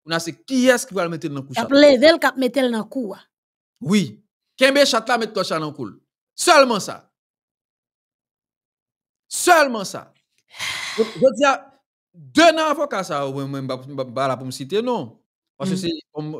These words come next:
Speaker 1: eseye pridan tou. hmm, Se nèg sa yo te minis jistis sou P.H.T.K.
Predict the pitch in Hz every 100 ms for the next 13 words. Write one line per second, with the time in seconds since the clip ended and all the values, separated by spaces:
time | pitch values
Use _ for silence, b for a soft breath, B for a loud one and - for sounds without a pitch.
0 | 156 151 165 147 160 160 190 226 269 -
1 | _ _ 208 208 240 _ _ _ _ _
2 | _ _ _ _ _ _ _ _ _ _
3 | - - 254 247 247 247 _ _ _ _
4 | _ _ _ _ _ _ _ _ _ 143
5 | 196 226 208 208 208 208 220 220 185 175
6 | 190 - 208 - 247 208 185 175 156 -
7 | 151 160